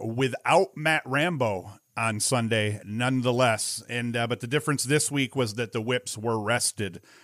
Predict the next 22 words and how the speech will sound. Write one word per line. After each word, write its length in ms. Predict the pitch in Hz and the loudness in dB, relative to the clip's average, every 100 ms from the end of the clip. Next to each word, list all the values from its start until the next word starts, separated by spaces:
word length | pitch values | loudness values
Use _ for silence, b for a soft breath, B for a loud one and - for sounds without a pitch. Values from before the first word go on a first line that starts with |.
| b - | b -4
as 160 | 113 | 0
I 120 | 117 | 0
said, 300 | 110 127 117 | 0 2 2
having 280 | 113 117 120 | 2 0 0
played 380 | - 131 120 113 | 0 0 2 0
last, 520 | 117 127 123 - - | 2 4 4 2 -4
uh, 200 | 120 110 | 0 2
having 320 | 143 135 123 - B B | 4 2 0 -6 B B
last 320 | 131 147 - | 4 4 2
played 220 | - 135 | 0 0
the 80 | 120 | 0
previous 340 | - 131 117 - | -2 0 0 0
Sunday. 320 | 123 98 95 | -2 -2 -6
So 140 | 117 | -6
the 60 | 113 | -2
Whips 200 | 135 - | -2 -4
have 100 | 117 | -4
been 120 | 123 | 0
off 200 | 123 110 | 2 0
for 120 | 117 | -2
a 40 | 104 | -2
week, 380 | 123 123 - | -2 -4 -10